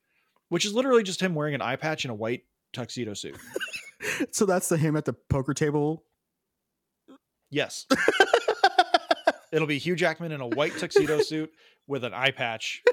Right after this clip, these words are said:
Speaker 1: as Wolverine. He's got the, he's got the, the wavy hair. And that, that's it. Like, I, I don't know much more about Patch. Like I said, I can't remember if it's an alternate personality that he creates,
Speaker 2: <sighs>
Speaker 1: uh,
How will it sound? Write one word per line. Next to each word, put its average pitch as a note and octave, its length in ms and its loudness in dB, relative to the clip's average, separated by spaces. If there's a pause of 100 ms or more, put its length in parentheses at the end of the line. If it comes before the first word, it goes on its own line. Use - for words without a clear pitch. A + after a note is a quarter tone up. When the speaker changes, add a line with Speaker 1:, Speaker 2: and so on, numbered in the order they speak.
(120)
Speaker 1:
as C#3+ 200 6
Wolverine. C3+ 460 2
He's B2+ 200 -2
got C3 240 0
the, C#3 240 4
he's B2 180 -6
got B2+ 180 2
the, B2 220 -4 (180)
the C3+ 80 -4
wavy C#3+ 300 -2
hair. D3 400 -6 (880)
And B2 420 -2 (220)
that, D3+ 200 6
that's F#3 220 6
it. D3+ 220 6
Like, B2 160 4 (100)
I, D3 140 6 (180)
I D3 80 0
don't D#3 240 2
know D#3 140 0
much C#3+ 240 2
more B2+ 140 0
about A#2 340 2
Patch. D3+ 400 -2
Like C3 180 -2
I B2 60 -2
said, A#2 160 -2
I A#2 40 -4
can't C#3 260 -4
remember B2+ 540 -4
if B2 300 -4
it's A#2 340 -4
an B2+ 100 -4
alternate A#2+ 380 -4
personality A#2+ 680 -2
that C3 120 0
he C3 120 -2
creates, D3+ 480 0
Speaker 2:
<sighs> - 0 -
Speaker 1:
uh, G4+ 400 2